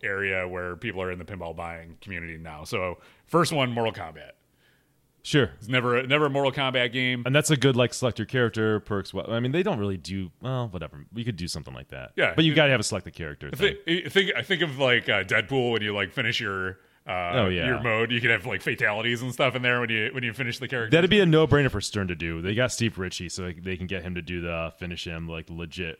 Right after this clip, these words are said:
Speaker 1: Yep.
Speaker 2: old school voice.
Speaker 1: Yep.
Speaker 2: Yeah.
Speaker 1: Yep. So Mortal Kombat, uh, Doom, I feel like is, uh, you know,
Speaker 2: Doom, a hundred percent. These
Speaker 1: that's
Speaker 2: games keep on persisting, right?
Speaker 1: Right.
Speaker 2: Like,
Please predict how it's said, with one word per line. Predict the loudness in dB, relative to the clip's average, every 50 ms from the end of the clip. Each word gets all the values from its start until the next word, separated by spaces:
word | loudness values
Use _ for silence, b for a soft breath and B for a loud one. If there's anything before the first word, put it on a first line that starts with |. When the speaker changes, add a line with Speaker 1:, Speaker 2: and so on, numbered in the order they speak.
| _ 0
Speaker 1:
Yep. | 2 2 2
Speaker 2:
old | 2
school | 0 0 0 0 0
voice. | 0 -2 -2 -2 -2 -4 0
Speaker 1:
Yep. | 2 4 4 4 4 2 -2 -4 -10 _ _ _
Speaker 2:
Yeah. | 0 0 0
Speaker 1:
Yep. | 0 0 -4 -8
So | -4 -2 -2 -2 -2 -2 -4
Mortal | -4 -2 -2 -2 -2
Kombat, | -2 -2 -2 -2 -2 -2 -2 -2 -2 -4 -8 b b b b b -8 -2
uh, | 0 2 4 4 4
Doom, | 4 4 4 2 2 0 -4 -8 -12 _ _ _ _ _ _ _ _ -2
I | -2 0
feel | 2 0 2
like | 0 0 0 0
is, | -2 -2 -2 -6 -10 -12
uh, | -10 -8 -8 -6 -6 -6 -8 -10 -12 -12 -6
you | -4 -4
know, | 0
Speaker 2:
Doom, | 2 2 2 2 2
a | 2 0
hundred | 0 -2 -2
percent. | -4 -6 -4 -2 -2 0 2
These | 2 2 2
Speaker 1:
that's | 2
Speaker 2:
games | 2 4 4 4 2 0
keep | -2 -2 2 2
on | 2 2
persisting, | 2 0 0 0 0 -2 -2 -4 -4 -8 -12 -12 -8 -4
right? | 0 2 2
Speaker 1:
Right. | 2
Speaker 2:
Like, | 2 2 0